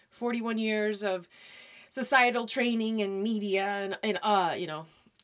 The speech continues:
uh, familial structures and all of the stories and all of those things. Movies, all of that. Um, and that, um, uh,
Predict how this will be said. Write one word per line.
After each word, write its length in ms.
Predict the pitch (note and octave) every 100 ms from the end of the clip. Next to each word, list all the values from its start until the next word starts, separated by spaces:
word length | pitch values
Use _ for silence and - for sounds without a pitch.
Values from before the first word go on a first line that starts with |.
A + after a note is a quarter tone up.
| -
uh, 400 | - D2+ - -
familial 560 | - A3+ A#3 A3 G#3+ F#3+
structures 760 | - D4 - - A3 F#3 F3+
and 320 | F3+ D#3+ D3 -
all 240 | - G3 F#3+
of 200 | E3+ - -
the 260 | D#3+ C#3+
stories 580 | - - C#4 A#3 G#3 F#3
and 80 | G3
all 100 | F#3
of 60 |
those 140 | D3 C#3+
things. 240 | C#3 - _ _ _ _ _ _ _
Movies, 340 | G#3+ A3+ G#3 F3+
all 120 | D#3+
of 60 |
that. 160 | C#3+ - _ _ - - - _
Um, 440 | G3+ G3 F#3+ F3+ E3+ -
and 340 | F#3 F3+ F#3+
that, 280 | F#3 F3 E3 -
um, 560 | E3+ D#3 D3+ D3 C#3+ - -
uh, 340 | C#3+ - -